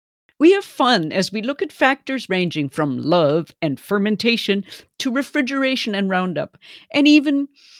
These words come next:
Mexican Coca-Cola, and of course, German gummy bear, Gummibärchen. And as a special bonus, our,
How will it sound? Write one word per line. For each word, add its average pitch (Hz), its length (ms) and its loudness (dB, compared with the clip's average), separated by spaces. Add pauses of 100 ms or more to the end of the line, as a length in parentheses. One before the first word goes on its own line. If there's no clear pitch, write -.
(640)
Mexican 240 520 -2
Coca-Cola, 208 680 0
and 165 100 -2
of - 200 -4
course, - 500 -6 (800)
German 175 420 0 (380)
gummy 147 220 0
bear, 131 340 -4
Gummibärchen. 156 720 0 (840)
And 214 140 6
as 220 140 4
a 240 60 2
special 349 400 4
bonus, 254 360 4
our, 180 200 0